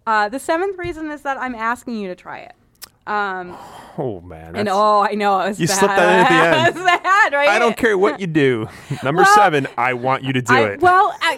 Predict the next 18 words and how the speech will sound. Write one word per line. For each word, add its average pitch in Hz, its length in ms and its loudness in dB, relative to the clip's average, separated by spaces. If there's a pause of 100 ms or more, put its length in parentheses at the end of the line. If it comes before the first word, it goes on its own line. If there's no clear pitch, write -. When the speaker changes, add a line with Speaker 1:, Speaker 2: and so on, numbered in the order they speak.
Speaker 1:
you 339 100 2
know, 370 140 4
here's 349 220 0
the 403 100 -2
thing. 370 200 -2
I, 294 180 -2
Speaker 2:
<laughs> - 20 -12
Oh, 254 100 -2
I 349 180 2
Speaker 1:
I, 339 40 4
Speaker 2:
love 330 320 -4
Speaker 1:
no, 311 60 2
Speaker 2:
it. 403 100 4
Speaker 1:
no, 415 140 4
no. 359 200 2
I 285 120 0
want 285 280 0
you 349 360 -2